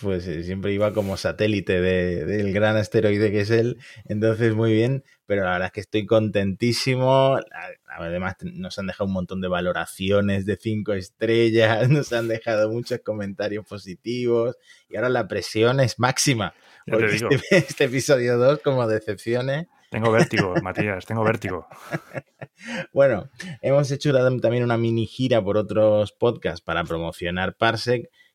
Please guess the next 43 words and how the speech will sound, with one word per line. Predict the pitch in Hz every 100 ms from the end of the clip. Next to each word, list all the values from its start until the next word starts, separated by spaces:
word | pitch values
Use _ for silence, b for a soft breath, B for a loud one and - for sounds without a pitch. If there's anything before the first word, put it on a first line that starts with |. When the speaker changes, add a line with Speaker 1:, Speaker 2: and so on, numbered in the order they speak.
| -
Speaker 1:
Hemos | 92 87
estado | 87 - 92 85
en | 87 87
Kernel, | 120 123 120 120 120 131 127 -
em, | 95 87 85 82 80
hemos | 78 90 92
hablado | 87 87
de |
basura | 82 80 - 87
espacial, | - 80 - 113 123 123
es | 85
un | 80
episodio | 82 82 - 90 82
que | 80
quedó | 80 90
muy | 82 85
interesante, | 82 - 92 110 110 117
por | 101 92
si | -
queréis | 87 87 85 _ B B -
escucharlo. | 90 95 - 107 117 127 - -
Repito, | 92 107 98 78
primero | - 85 90 101
escucháis | - 120 113 98 117
este, | 127 - 82
¿eh? | 90 117
Luego | 104 110 123
va-, | 113
<laughs> | 180 147
luego | 131 135 143 135
vais | 123 127
a | 113
Kernel. | 104 110 120 127 147 B B B B
Eh, | - 95 92 90
también | 90 95 98
he |
estado | 92 - 95 92
yo | 92 92
en | 90 90 90
Binarios | 87 98 98 101 101
con | 90 92
Ángel | 95 - 87
Jiménez, | - 82 107 143 151 143